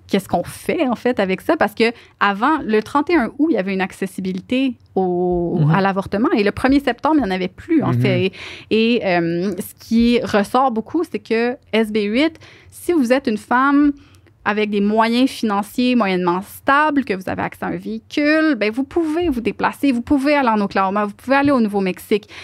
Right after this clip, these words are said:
Speaker 1: Mais, euh, les, euh, les femmes afro-américaines, latino-américaines, les, euh, migrants non documentés, les, euh, personnes qui ont des revenus plus faibles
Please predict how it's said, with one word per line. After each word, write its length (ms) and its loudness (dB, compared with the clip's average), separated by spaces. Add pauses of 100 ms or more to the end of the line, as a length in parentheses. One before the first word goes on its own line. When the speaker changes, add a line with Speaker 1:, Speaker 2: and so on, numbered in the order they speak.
(420)
Speaker 1:
Mais, 520 0
euh, 160 2
les, 400 0
euh, 480 2
les 160 -4
femmes 240 0
afro-américaines, 760 0
latino-américaines, 1080 0
les, 320 0
euh, 100 2
migrants 420 0
non 200 2
documentés, 920 0
les, 460 -4
euh, 100 0
personnes 360 0
qui 80 0
ont 80 -4 (180)
des 440 -6
revenus 400 0
plus 140 -8
faibles 540 0